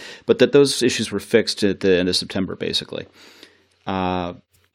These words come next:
they, they don't have any product increasing their wor-, problem increasing their workforce. And so they're, they're happy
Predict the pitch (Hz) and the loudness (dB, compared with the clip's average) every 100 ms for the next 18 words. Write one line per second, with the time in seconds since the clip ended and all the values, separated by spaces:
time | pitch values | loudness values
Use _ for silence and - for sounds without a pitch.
0 | _ - 131 123 120 117 85 117 117 117 | _ -12 0 4 4 2 0 2 2 2
1 | 117 110 107 - 120 113 - 107 101 95 | 0 -2 -4 0 0 0 0 0 0 0
2 | - - 117 107 110 - 101 90 92 - | -6 0 0 2 0 2 0 0 -4 -8
3 | - 107 104 92 92 110 98 98 104 92 | -4 -2 -2 -4 -4 -6 -6 -6 -4 -4
4 | 87 87 - 50 50 - - - _ _ | -6 -10 -10 -8 -6 -8 -12 -20 _ _
5 | _ _ _ 104 104 98 98 95 95 - | _ _ _ -2 2 2 2 0 -4 -10
6 | _ - 110 104 151 175 165 180 127 135 | _ -4 -2 2 2 2 2 0 0 -8
7 | - 92 | -8 -14